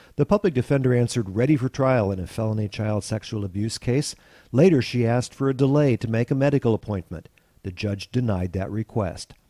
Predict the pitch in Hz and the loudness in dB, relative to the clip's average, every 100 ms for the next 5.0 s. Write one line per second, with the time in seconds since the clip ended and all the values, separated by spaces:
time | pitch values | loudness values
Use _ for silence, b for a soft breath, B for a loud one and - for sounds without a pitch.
0 | B B B B B 139 147 135 131 - | B B B B B 0 2 2 2 2
1 | 175 147 113 117 135 160 139 113 113 127 | 2 0 -2 0 0 0 -2 -2 0 2
2 | 110 104 143 - 110 107 107 - 110 110 | 2 2 0 0 -2 0 -2 -2 -2 -2
3 | - 98 117 107 95 101 131 - 107 90 | -4 -4 -4 -4 -2 0 0 0 -4 0
4 | 127 131 131 135 139 143 147 120 85 | 0 2 0 0 -4 -4 0 0 -2